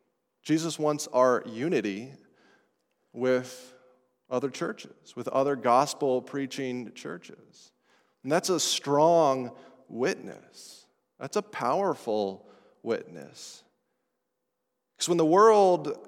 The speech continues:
goes through strife and turmoil, what is its, <laughs> what if it, what is its default, uh, response?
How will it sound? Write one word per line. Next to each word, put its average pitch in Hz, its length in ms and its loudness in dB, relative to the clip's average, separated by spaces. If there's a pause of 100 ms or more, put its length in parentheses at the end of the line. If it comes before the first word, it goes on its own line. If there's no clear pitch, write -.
(160)
goes 165 300 4
through 160 220 -4
strife 147 600 2
and 123 240 -6
turmoil, 123 600 0
what 139 180 0
is 160 160 -2
its, 143 320 -2 (300)
<laughs> - 320 -20
what 147 160 2
if 175 120 0
it, 160 160 -2
what 160 140 2
is 202 140 2
its 170 240 0
default, 151 1040 0 (600)
uh, 120 100 -8
response? 120 1000 0